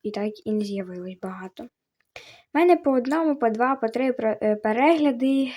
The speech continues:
В одному відео в мене було сімнадцять, вро-, е, як я пам'ятаю, в другому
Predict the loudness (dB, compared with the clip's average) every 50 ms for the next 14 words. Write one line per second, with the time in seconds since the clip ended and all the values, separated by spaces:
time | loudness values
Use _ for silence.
0 | -10 -6 -4 -2 0 2 2 2 0 0 0 2 2 2 2 2 0 -2 -4 -2
1 | 2 4 4 4 4 2 0 0 0 -2 -2 -2 0 2 4 4 4 4 2 0
2 | _ _ _ _ _ _ _ _ _ _ _ _ _ _ _ _ _ _ _ _
3 | _ -20 -20 -14 -10 -6 -2 -2 0 0 0 0 0 0 0 2 2 2 2 0
4 | -2 -4 -2 -2 -2 -4 -4 -4 -2 -2 -2 -2 -2 -2 -4 -4 -6 -8 -10 -12
5 | -18 -20 _ _ -6 -4 -4 -2 -2 -4 -2 -2 -2 -2 -2 -4 -6 -8 -8 -8
6 | -6 -6 -8 -8 _ _ -12 -10 -6 -4 -4 -4 -6 -6 -8 -10 -10